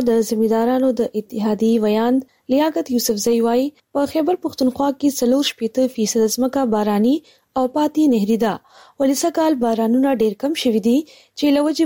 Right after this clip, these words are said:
به یې د غنمو او نورو فصلونو پیداوار باندې زیات اثرات پریوزي. نوموړی وایي، تیر کال هم د غنمو بحران مخې ته راغلی و او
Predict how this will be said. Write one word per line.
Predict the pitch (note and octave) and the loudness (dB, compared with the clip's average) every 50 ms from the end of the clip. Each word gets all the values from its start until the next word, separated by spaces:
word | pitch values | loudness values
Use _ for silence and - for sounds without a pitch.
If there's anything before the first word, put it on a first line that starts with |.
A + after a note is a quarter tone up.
| C4 | 0
به | D#4 D#4 | 0 0
یې | D#4 B3 | 2 2
د | C4 A3+ A3 G3 | 2 0 0 0
غنمو | G#3+ G#3 A3 B3 B3+ C#4 C#4+ D4+ D4 - _ _ _ _ - B3+ | 0 0 0 0 2 2 0 0 -2 -6 _ _ _ _ -4 -2
او | B3+ C4 C4 | 0 2 2
نورو | D4 D#4 D4+ D#4 D4+ C#4 - | 2 2 2 2 0 0 0
فصلونو | A#3 A3+ - - C4 C4+ C#4 C#4 C4 C4 | -2 -2 -2 0 0 2 2 2 2 0
پیداوار | A#3 G#3+ G3 G#3+ G#3 A3 C4+ D4 D4 C4 C4+ | 0 0 0 0 0 0 2 0 0 0 0
باندې | C4 C4+ B3+ B3 C4+ C4+ C4+ B3+ - _ _ _ - G3+ G#3+ | 0 0 2 2 2 2 0 -2 -4 _ _ _ -6 -2 0
زیات | B3+ D4 D4+ D4+ D4+ - - G#3+ | 2 2 2 0 -2 -6 -10 -6
اثرات | - A3+ A3 A#3 C4 C4+ - _ - | -4 -2 0 0 -2 -2 -6 _ -2
پریوزي. | A#3+ A3+ A3 G#3+ G3 A#3 A#3 G#3+ F3+ - _ _ _ _ _ _ | 0 2 2 2 2 2 2 0 0 -4 _ _ _ _ _ _
نوموړی | C#4+ D4 C#4+ D4+ D#4 E4 F4 F#4 F4+ E4 | 0 2 2 4 2 2 2 0 0 2
وایي، | E4 E4+ F4+ F4+ - | 2 0 0 0 -2
تیر | E4 D#4 C#4 - D#4 | -4 -4 -2 -2 -2
کال | D4+ D4+ D4+ D4 D#4+ | 0 2 2 2 2
هم | E4+ E4 B3+ B3+ | 2 2 2 2
د | A#3+ A#3 G#3+ A3 | 2 2 0 -2
غنمو | A#3+ A3+ C4 C#4 C#4 D4 C4+ G#3 | -2 0 0 0 0 0 0 0
بحران | A3+ G#3+ A3+ B3 B3+ C#4 C4+ B3+ A3+ | 0 0 0 0 0 2 2 0 0
مخې | - - - A#3+ - | 0 -4 -6 -4 -2
ته | C#4 C#4+ B3 | -2 0 0
راغلی | A3+ G#3+ G3 A3 A#3 A3+ A#3+ B3 A#3+ | 0 0 0 0 0 2 2 2 2
و | A3 F3 - _ _ _ _ _ - | 0 -2 -4 _ _ _ _ _ -4
او | C4 | -2